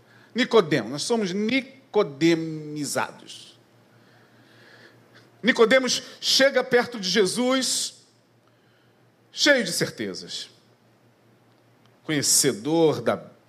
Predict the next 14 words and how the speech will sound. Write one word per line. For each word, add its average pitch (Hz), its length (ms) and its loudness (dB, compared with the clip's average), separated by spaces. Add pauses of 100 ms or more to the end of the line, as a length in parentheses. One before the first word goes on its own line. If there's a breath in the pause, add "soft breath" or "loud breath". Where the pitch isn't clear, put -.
Bíblia, 156 640 2 (840)
da 117 80 -4
Torá, 120 680 0 (500)
doutor 185 420 0
da 226 120 0
lei. 247 380 0 (2750 soft breath)
Alguém 208 320 4
que 269 100 -4
ocupava 220 480 2
uma 214 140 0
cadeira 208 560 0
especial 196 680 0
no 185 80 -4
Sinédrio. 160 800 -2